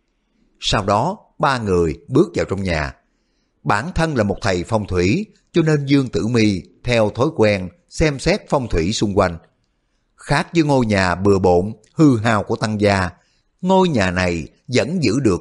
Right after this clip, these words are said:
phong cách kiến trúc cũ, xung quanh toát lên cái màu sắc cổ xưa, khiến cho người khác nhìn vào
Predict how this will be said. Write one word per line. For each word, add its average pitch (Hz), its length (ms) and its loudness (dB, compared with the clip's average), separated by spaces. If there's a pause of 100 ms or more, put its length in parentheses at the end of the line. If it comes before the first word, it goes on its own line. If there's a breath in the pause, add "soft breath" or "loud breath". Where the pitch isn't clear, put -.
phong 101 220 -2
cách - 260 -6
kiến 139 200 0
trúc 180 180 -2
cũ, 165 420 0 (300)
xung 127 360 0
quanh 104 280 -2 (240)
toát 180 300 -2
lên 120 260 2
cái 143 80 2
màu 80 180 -2
sắc - 300 -4
cổ 95 200 -2
xưa, 95 360 0 (300 soft breath)
khiến 180 320 0
cho 175 80 4
người 87 160 0
khác - 280 -4
nhìn 87 200 -2
vào 80 300 0